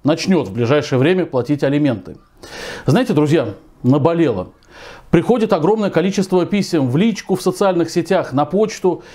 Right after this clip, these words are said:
и многие из них как под копирку. "Развелся, плачу алименты",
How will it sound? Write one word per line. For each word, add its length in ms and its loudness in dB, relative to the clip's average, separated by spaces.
и 260 2
многие 420 2
из 100 -2
них 160 0
как 180 -2
под 140 -2
копирку. 580 -2
"Развелся, 720 2
плачу 400 0
алименты", 760 0